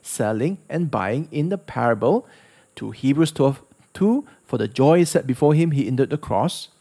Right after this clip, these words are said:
Philippians two, verse six to seven, "Jesus made himself nothing." And First Corinthians six, verse nineteen to twenty, "You are not your own, you were bought at a price." So these, uh, three passages,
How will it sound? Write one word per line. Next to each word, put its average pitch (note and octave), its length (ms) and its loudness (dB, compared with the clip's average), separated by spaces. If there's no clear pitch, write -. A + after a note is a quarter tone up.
Philippians D#3 640 0
two, A3 380 0
verse B2+ 260 0
six - 240 -8
to C3+ 100 -6
seven, G#2+ 460 -4
"Jesus C#3+ 420 0
made C#3+ 180 -4
himself B2+ 440 -2
nothing." C#3 600 -4
And G3 340 0
First - 240 2
Corinthians C#3+ 540 2
six, - 260 -4
verse C#3 240 0
nineteen C#3+ 300 0
to D#3 80 -2
twenty, D#3 460 -4
"You G#2+ 180 0
are A#2 80 2
not C#3 200 0
your D#3+ 140 4
own, G3+ 300 2
you B2+ 200 0
were C#3+ 200 2
bought - 340 -4
at A#2 220 -2
a D#3 40 0
price." - 800 -4
So A2 220 -4
these, D3+ 440 4
uh, A#2+ 100 0
three D#3+ 220 0
passages, D#3 720 0